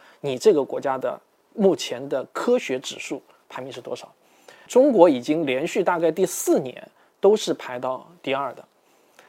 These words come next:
那我们再来看另外一个指标，叫做技术指标。那怎么评价一个国家的技术指标呢？国际上比较公认的就是用P C T专利。那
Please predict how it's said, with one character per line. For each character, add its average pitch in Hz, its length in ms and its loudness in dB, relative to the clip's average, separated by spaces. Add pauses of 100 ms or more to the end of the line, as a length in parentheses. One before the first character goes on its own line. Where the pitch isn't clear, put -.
(380)
那 269 200 6 (280)
我 160 160 6
们 175 100 0
再 233 140 6
来 170 100 4
看 196 260 -2
另 277 160 2
外 247 160 4
一 139 120 2
个 143 100 2
指 131 160 -10
标， 135 320 -8
叫 175 140 2
做 165 120 2
技 240 140 0
术 196 100 -2
指 131 160 -6
标。 127 220 -6
那 196 180 -2 (220)
怎 151 140 4
么 185 100 4
评 170 220 -2
价 214 160 4
一 202 100 2
个 208 80 6
国 143 160 2
家 180 100 2
的 180 120 -2
技 214 120 -6
术 190 120 0
指 - 120 -8
标 131 200 -6
呢？ 131 180 -8 (300)
国 165 180 6
际 311 160 4
上 180 260 -2
比 131 160 -10
较 185 220 4
公 233 220 0
认 247 180 -2
的 147 100 -10
就 165 140 -2
是 160 80 -4
用 160 140 -2
P 180 160 -4
C 190 120 0
T 190 140 -4
专 170 220 -4
利。 180 120 -6 (580)
那 214 200 4